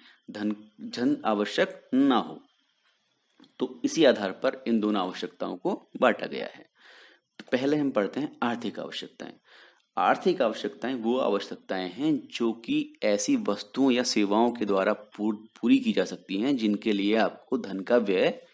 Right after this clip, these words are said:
करना पड़ता है, जिनके लिए आपको धन खर्च करना पड़ता है। जैसे कि कोई भी वस्तु आप, जैसे कि आपको मान लीजिए आइसक्रीम खाने का मन है,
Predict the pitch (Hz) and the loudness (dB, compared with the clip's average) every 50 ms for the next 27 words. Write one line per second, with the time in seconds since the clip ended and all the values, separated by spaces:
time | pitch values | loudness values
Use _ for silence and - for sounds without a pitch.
0 | _ _ 139 139 123 123 110 92 - - 87 82 - - 90 90 95 104 101 101 | _ _ 2 4 6 4 4 2 0 -4 -8 -10 -10 -12 -12 -10 -6 -4 -4 -4
1 | - 110 110 104 95 95 - - 117 104 104 107 113 110 - - 135 160 - - | -4 -2 -2 0 0 -2 0 -2 -2 0 0 0 0 0 2 2 2 2 2 -2
2 | - - - - - _ _ _ _ - 123 110 98 101 92 80 - - 78 76 | -6 -8 -16 -20 -20 _ _ _ _ 2 4 4 4 2 0 -2 -6 -8 -10 -8
3 | - 76 76 85 90 85 101 104 98 - 127 123 117 123 131 139 - - - _ | -8 -10 -10 -10 -10 -6 -4 -4 -2 0 -2 -2 -2 -4 -6 -8 -10 -14 -20 _
4 | _ _ _ _ _ - - - - - - - - - _ _ _ _ _ _ | _ _ _ _ _ -20 -20 -20 -20 -20 -20 -20 -20 -20 _ _ _ _ _ _
5 | _ - - - - 151 165 180 180 165 160 135 139 135 131 - 131 127 120 123 | _ -20 -20 -6 2 4 4 6 6 4 6 6 6 4 4 2 2 4 4 4
6 | - - - 110 110 104 - 117 107 101 113 113 107 110 - - 110 110 110 104 | 2 -2 -2 -2 0 0 0 -2 -2 0 2 2 0 0 -2 -4 -2 -2 0 0
7 | 104 101 107 117 110 104 101 - - 123 120 113 - 101 85 87 80 - - - | 0 0 2 2 2 2 2 0 2 4 4 4 4 2 -4 -6 -6 -8 -12 -14
8 | - - - - | -14 -16 -20 -20